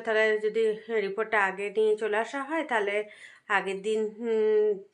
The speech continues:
চ-, তোরা যদি এখানে চলে আসিস, তাহলে দেখানোটা সকাল সকাল হয়ে যাবে।"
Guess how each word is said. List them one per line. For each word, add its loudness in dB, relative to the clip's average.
চ-, 0
তোরা 4
যদি 2
এখানে 2
চলে 0
আসিস, -2
তাহলে 0
দেখানোটা 0
সকাল -8
সকাল -4
হয়ে 0
যাবে।" -6